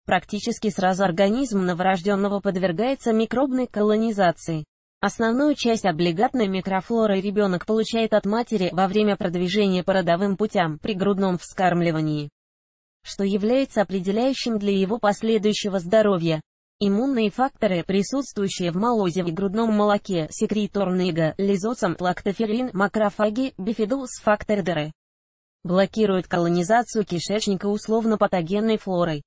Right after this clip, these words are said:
Поэтому для профилактики дисбактериоза у ребенка чрезвычайно важно его раннее прикладывание к груди матери в первые тридцать минут, но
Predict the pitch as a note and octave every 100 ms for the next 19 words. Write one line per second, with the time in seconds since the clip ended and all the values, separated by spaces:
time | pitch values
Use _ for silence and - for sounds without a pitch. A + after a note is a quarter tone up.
0 | _ _ _ A3 A#3+ A#3+ A3+ G3 G3 G3
1 | F#3 G#3 G3 - F3+ F#3 E3+ G3 E3+ F#3
2 | - - F#3+ F3+ G3+ F#3+ G#3 G#3 F#3+ G3+
3 | C#4 A#3+ F#3+ F#3 G3 F#3 G#3 G#3 F#3 E3+
4 | A3 C#4 A#3 F#3 F#3 F3+ F#3+ F#3+ F3+ F3
5 | F3+ F3 A3+ B3+ A#3 G3 F#3 E3+ F#3 F#3
6 | G#3 F#3+ B3 F#3+ F3 F#3+ E3+ D#3 D3+ A3
7 | A#3 C4+ A3+ G#3 G3+ G3+ - G3+ F3+ D#3
8 | - F3 D#3+